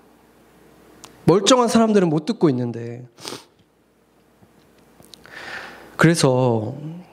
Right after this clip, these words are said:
우리가 정말로 천국을 믿는다면 한번 생각해 보세요. 정말로 천국을 믿는다면.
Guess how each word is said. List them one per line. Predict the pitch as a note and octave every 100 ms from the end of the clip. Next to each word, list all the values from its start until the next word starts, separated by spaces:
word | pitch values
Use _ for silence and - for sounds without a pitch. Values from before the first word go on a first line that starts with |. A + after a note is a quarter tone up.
| - - - - _ _ - - - - - - - - - - - - - - - -
우리가 | C#3+ D3 F#3 E3+
정말로 | C3+ C#3 F3+ G#3+ G#3+ G#3
천국을 | - A#3 G#3+ G3+
믿는다면 | D#3 B2+ D#3 E3+ D3 B2+ A#2+
한번 | E3+ F3 F3
생각해 | F#3+ A3 G#3 F3+
보세요. | B2+ A2 A#2 A2+
정말로 | - C3 D#3+ F3
천국을 | D#3 D#3 D3+
믿는다면. | A#2+ G#2 A2+ A#2 -